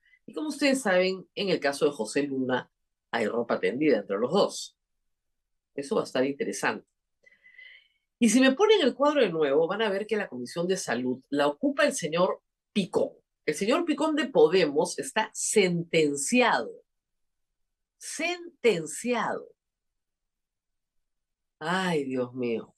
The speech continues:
¿qué más les puedo decir? En Avanza País, Roselia Muruz repite, ya no es tercera vicepresidenta, sino en vivienda, luego de tener una acusación penal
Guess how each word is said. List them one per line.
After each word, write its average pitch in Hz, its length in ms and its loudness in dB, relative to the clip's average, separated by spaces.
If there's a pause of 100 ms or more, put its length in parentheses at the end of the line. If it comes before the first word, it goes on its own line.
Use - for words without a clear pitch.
(120)
¿qué 220 140 2
más 226 240 2
les 180 160 0
puedo 196 320 4
decir? 147 420 2 (1500)
En 147 160 -2
Avanza 175 380 2
País, 190 360 2
Roselia 175 460 -2
Muruz 175 460 -4 (200)
repite, 160 640 2
ya 139 140 2
no 151 80 4
es - 80 -6
tercera 156 360 0
vicepresidenta, 131 720 -2
sino 135 220 0
en 147 80 2
vivienda, 190 680 2 (400)
luego 359 360 2
de 170 140 -4
tener 233 160 0
una 370 140 -4
acusación 196 800 -2 (520)
penal 226 540 2